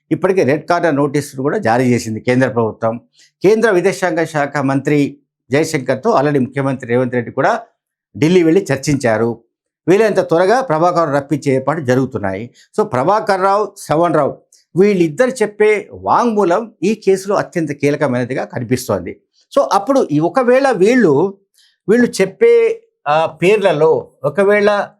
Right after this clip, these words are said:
కేసీఆర్ కానీ, లేకుంటే కేటీఆర్ కానీ, లేకపోతే హరీష్ కానీ, ఎవరైనా సరే, ఎవరున్నా కూడా వాళ్ళు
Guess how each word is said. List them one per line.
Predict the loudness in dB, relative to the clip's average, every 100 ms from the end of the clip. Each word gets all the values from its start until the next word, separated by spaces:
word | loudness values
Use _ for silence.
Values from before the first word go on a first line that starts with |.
| _ _
కేసీఆర్ | _ -6 -2 0 2 0 2
కానీ, | 2 0 -2 -8 _ _ _ _ _ -4
లేకుంటే | -2 -2 0 2 2 0 -4 _ _ _ _ _ _
కేటీఆర్ | -2 0 2 2
కానీ, | 2 2 2 -2 -6 _ _ -20 _ -4
లేకపోతే | -2 -2 -4 0 0 0 -2 -6
హరీష్ | -2 2 0 0
కానీ, | 0 0 -2 -6 -14 _ _ _ -20 _ _ -4
ఎవరైనా | 0 2 2 2
సరే, | 0 0 0 -2 -4
ఎవరున్నా | -2 2 2 2 0
కూడా | -2 -2 -2 0 0 -4 _ _ _ -2
వాళ్ళు | 0 2 0 0 0 -2